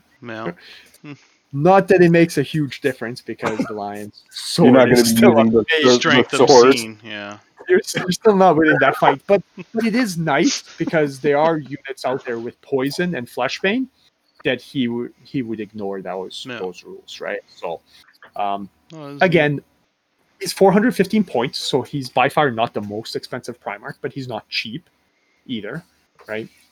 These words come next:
Speaker 2: I really like running him because if anybody has played against me or played my army, like, you know what I do. I have a very good combination of units that work very well together, and I use all those rules,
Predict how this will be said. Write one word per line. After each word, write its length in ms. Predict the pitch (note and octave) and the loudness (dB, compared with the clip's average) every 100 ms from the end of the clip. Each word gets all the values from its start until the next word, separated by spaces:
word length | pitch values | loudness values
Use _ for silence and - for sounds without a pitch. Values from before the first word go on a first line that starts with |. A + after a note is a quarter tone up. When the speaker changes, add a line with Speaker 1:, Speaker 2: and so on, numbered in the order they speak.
| _ - | _ -2
Speaker 2:
I 100 | C3 | 0
really 400 | C#3 C3 C#3 C#3 | 2 0 -2 0
like 240 | C3 B2 - | 0 -2 -4
running 280 | G#2+ G#2+ | -10 -10
him 180 | G#2+ C#3+ | -8 -8
because 340 | B2 A#2 G#2 A2 | -8 -8 -6 -6
if 120 | A#2+ | -4
anybody 420 | A#2 A2 A2 A2 | -4 -4 -4 -4
has 240 | G#2 F#2+ | -4 -6
played 260 | - - G2+ | -8 -6 -6
against 380 | G2 G2+ G2+ - | -6 -10 -10 -10
me 160 | G#2 | -8
or 160 | G2 F#2+ _ - | -6 -8 _ -8
played 160 | G#2+ | -8
my 100 | G2 | -4
army, 300 | F#2 G#2 G2 | -4 -4 -6
like, 160 | F#2+ F#2 A2 | -8 -10 -12
you 80 | G#2 | -6
know 160 | G#2+ G2+ | -2 0
what 220 | G2+ G2+ | 0 -2
I 120 | G2+ | -4
do. 340 | F#2 F#2 F#2+ - | -4 -8 -8 -8
I 140 | G#2 F#2+ | -6 -4
have 380 | G#2 F#2+ F#2 - | -2 -2 -2 -6
a 60 | G2+ | -10
very 540 | - G#2 G2 G2+ F#2+ _ _ _ _ C3+ B2 | -6 -4 -4 -6 -10 _ _ _ _ -14 -4
good 240 | C3+ A#2+ | -4 -4
combination 500 | - A2+ A2+ G#2+ - | -8 -6 -4 -4 -6
of 140 | G#2 G#2+ | -8 -8
units 260 | G#2 G2 | -8 -6
that 120 | G#2 G2 | -8 -8
work 140 | F#2 _ | -12 _
very 500 | G#2 G#2+ A2+ F#2+ G2 | -20 -6 -4 -2 -2
well 220 | G#2 D#2+ | -2 -4
together, 520 | - F#2 F#2 - - G#2+ | -8 -6 -6 -6 -12 -10
and 160 | G#2 | -6
I 160 | G#2 G2+ | -6 -6
use 260 | A#2 A2 - | -8 -8 -4
all 200 | A#2+ G#2 | -2 0
those 300 | G#2 G2 G2 | -2 -6 -8
rules, 580 | G2+ G2+ F#2+ F#2 - | -8 -8 -10 -12 -14